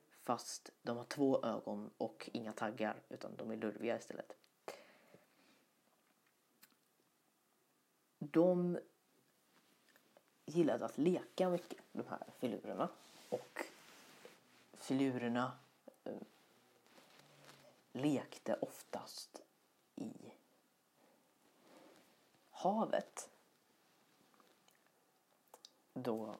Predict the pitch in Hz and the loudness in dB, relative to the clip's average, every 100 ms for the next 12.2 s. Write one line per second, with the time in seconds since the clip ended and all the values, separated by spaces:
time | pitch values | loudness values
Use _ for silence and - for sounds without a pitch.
0 | - - - 127 - 113 110 110 131 196 | -12 -12 -10 -4 -2 0 2 4 6 6
1 | - 127 - 98 160 - - - _ - | 4 -4 0 0 0 -2 -20 -20 _ -18
2 | - - 101 107 104 - 113 104 - - | -12 -6 -2 -2 2 6 6 6 2 -4
3 | 123 120 117 120 104 98 - - - - | 0 2 2 0 0 -2 -4 -12 -18 -20
4 | - - - - - - - - - - | -20 -20 -20 -20 -20 -8 -8 -8 -14 -18
5 | - - - - 123 - - - 107 107 | -16 -10 -10 0 0 0 -6 -6 -2 2
6 | 120 117 110 104 - 120 117 101 104 - | 4 4 0 -2 -2 -2 0 0 -2 -4
7 | 101 101 - - - - - - - - | -6 -6 -8 -18 -18 -18 -20 -20 -20 -16
8 | - 123 131 127 139 123 127 127 113 - | -8 0 4 4 2 4 6 6 6 4
9 | - - - 147 127 110 - 85 - - | -2 -16 -6 -2 -2 0 0 0 -2 6
10 | 131 127 120 113 107 - 113 - - 110 | 6 6 2 0 -4 -4 -6 -6 -4 -2
11 | 110 107 107 - - 113 110 113 113 113 | -2 -4 -8 -16 -12 -10 -2 0 0 -4
12 | - - | -8 -8